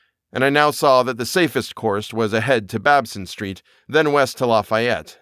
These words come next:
there edging around but not crossing an open space homologous to the one I had traversed, and subsequently back northward and westward in a zigzagging line through Lafayette, Bates,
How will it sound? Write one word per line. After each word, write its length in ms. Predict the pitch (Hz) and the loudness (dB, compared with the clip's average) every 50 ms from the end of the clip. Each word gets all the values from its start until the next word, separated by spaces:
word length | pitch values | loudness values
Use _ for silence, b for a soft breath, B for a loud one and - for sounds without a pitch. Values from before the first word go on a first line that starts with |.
| _ - | _ 0
there 360 | 123 165 165 147 139 139 123 | 4 4 4 4 2 0 0
edging 280 | 143 127 113 131 127 | -2 -2 -2 -2 -2
around 500 | 123 123 131 160 160 123 98 95 98 90 | 0 2 2 2 2 2 0 -2 -4 -4
but 140 | 101 110 107 | -6 -6 -2
not 280 | 127 151 165 165 156 - | 0 2 2 2 0 -2
crossing 440 | - 120 101 - - - 107 104 104 | -6 -6 -6 -6 -6 -8 -8 -6 -6
an 100 | 104 101 | -6 -2
open 300 | 113 127 120 123 131 117 | -2 -2 -2 -2 -4 -6
space 360 | - - - 117 107 101 - | -6 -4 -4 -2 -2 -2 -4
homologous 600 | - 117 123 147 143 120 107 95 95 95 90 - | -4 -2 0 2 2 2 0 -2 -6 -10 -10 -10
to 120 | - 127 117 | -8 -6 -4
the 100 | 117 110 | -2 -2
one 220 | 104 101 95 95 | -2 -2 -4 -4
I 100 | 92 95 | -4 -6
had 160 | 92 92 85 | -6 -6 -8
traversed, 540 | - - 101 92 120 127 104 98 - - - b b b b b b | -8 -10 -6 -4 -2 -2 -2 -4 -6 -12 -20 b b b b b b
and 200 | b 143 135 117 | b -2 0 0
subsequently 560 | - 175 147 123 139 - 156 143 131 131 127 | 0 0 0 -2 -4 -4 -2 -2 -2 -2 -2
back 260 | 104 123 120 110 - | 0 0 0 0 0
northward 480 | 127 135 139 139 127 - 135 131 123 117 | 0 0 0 0 0 0 -2 -2 -2 0
and 180 | 110 113 113 113 | -2 -2 0 0
westward 440 | 147 147 - - - 110 104 101 | 0 0 -2 -2 -4 -4 -4 -4
in 140 | 104 107 104 | -4 -4 -6
a 60 | 104 | -6
zigzagging 580 | 92 90 117 113 101 101 117 110 107 98 110 107 | -4 -4 -4 -4 -2 0 0 0 0 -2 -4 -4
line 340 | 104 101 98 98 98 95 90 | -4 -4 -4 -4 -6 -6 -8
through 160 | - 101 98 | -10 -8 -6
Lafayette, 640 | 95 95 92 90 - 101 101 107 113 117 - - b b b b b b b - | -4 -4 -4 -4 -4 -2 0 0 0 0 -2 -6 b b b b b b b -4
Bates, 460 | 120 117 117 117 113 - - - | -2 0 0 -2 -4 -6 -14 -16